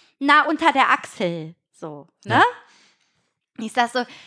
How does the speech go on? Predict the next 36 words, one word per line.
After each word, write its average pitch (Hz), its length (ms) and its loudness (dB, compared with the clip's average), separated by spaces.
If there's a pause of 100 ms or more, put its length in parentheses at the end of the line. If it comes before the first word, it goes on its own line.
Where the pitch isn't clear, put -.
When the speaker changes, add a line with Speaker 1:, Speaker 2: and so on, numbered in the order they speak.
(140)
Speaker 1:
"Ja, 247 280 4
kann 277 200 -2
man 233 200 -2
machen, 277 400 -4
aber 233 240 0
das, 233 280 -4
ähm, 214 480 -4 (120)
Ergebnis 247 520 -8
ist - 180 -18
halt 220 200 -2
nicht 226 300 -12 (120)
hundertprozentig 202 1160 -8
richtig." 160 500 -10
Also 165 140 -12
wenn 277 100 2
du 269 80 2
ein 254 80 -2
richtig 294 280 -4
geiles 294 260 2
Ergebnis 269 400 -4
haben 247 200 4
willst, 262 200 -4
musst 240 180 -10
du 202 40 -20
dir 214 120 -8
das 190 200 -12
rektal, 165 540 -10 (420)
musst 220 160 -16
du - 40 -20
Rektalfieber - 760 -14
messen. - 300 -20 (520)
So, 233 180 0 (300)
aber 339 300 4
das 370 120 0
hab 370 120 4
ich 330 100 -4